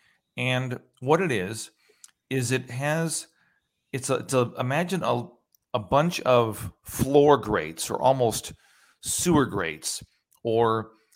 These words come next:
kind of like that, that metal flooring you might find in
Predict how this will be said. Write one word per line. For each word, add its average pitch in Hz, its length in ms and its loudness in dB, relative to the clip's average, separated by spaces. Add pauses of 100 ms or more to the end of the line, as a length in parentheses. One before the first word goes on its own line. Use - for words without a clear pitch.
(280)
kind 160 160 -4
of 180 80 -2
like 131 240 -2
that, 113 320 -4
that 117 180 -4
metal 127 360 2
flooring 127 500 0
you 120 140 -4
might 98 180 -2
find 117 540 -4 (100)
in 104 440 -6